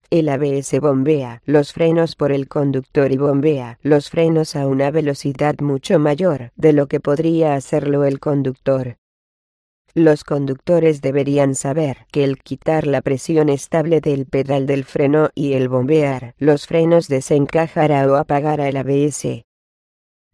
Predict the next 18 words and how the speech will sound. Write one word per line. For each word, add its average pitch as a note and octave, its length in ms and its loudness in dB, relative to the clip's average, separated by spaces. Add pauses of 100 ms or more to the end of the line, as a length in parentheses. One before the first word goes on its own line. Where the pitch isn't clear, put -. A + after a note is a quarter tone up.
Uno D3 280 2
de D3 100 2
los C3 180 0
beneficios C#3 680 -2
más C#3 280 -4
importantes D3+ 800 0
del C#3+ 160 -2
A C3+ 40 -4
B C#3 240 0
S D3 360 -2 (140)
es - 240 0
que E3+ 160 2
el C#3 160 2
conductor C3+ 800 -2 (160)
puede D#3 320 2
conducir C#3 680 -2
el C3+ 140 0
vehículo, C#3+ 600 -4